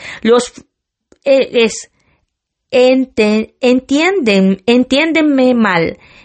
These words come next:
y serás aplastado cuando yo llegue. Si no lleváis fruto, no me respondéis con fe, como Mesías y Salvador,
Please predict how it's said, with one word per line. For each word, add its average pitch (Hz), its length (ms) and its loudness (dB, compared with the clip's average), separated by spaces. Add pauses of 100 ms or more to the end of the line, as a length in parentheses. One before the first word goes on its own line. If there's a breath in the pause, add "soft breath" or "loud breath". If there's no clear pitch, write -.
y 240 160 0
serás 202 560 -2
aplastado 165 880 -2 (360 loud breath)
cuando 208 380 2
yo 185 180 0
llegue. 165 520 -2 (440)
Si 196 320 -4
no 233 300 2
lleváis 415 520 0
fruto, 185 680 -2 (520)
no 240 460 2
me 302 160 0
respondéis 190 720 -2
con 160 200 -8
fe, 156 400 -4 (580 soft breath)
como 226 380 0
Mesías 180 880 -4
y 214 100 -4
Salvador, 156 720 -4